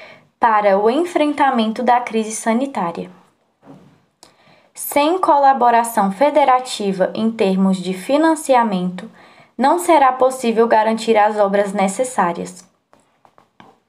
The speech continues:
O governo federal caminha na contramão desta premissa, bloqueando verbas na educação. Em primeiro lugar,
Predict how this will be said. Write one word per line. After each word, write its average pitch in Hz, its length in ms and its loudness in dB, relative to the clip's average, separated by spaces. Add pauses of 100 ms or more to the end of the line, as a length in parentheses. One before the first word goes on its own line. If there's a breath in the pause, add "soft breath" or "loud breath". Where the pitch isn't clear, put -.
(600 loud breath)
O 226 60 2
governo 247 560 2
federal 208 720 2
caminha 214 560 -2
na 196 220 2
contramão 277 680 0
desta 233 300 0
premissa, 233 680 -4 (520 loud breath)
bloqueando 240 800 2
verbas 202 560 0
na 214 260 2
educação. 285 760 0 (680 soft breath)
Em 214 200 0
primeiro 214 520 0
lugar, 202 640 0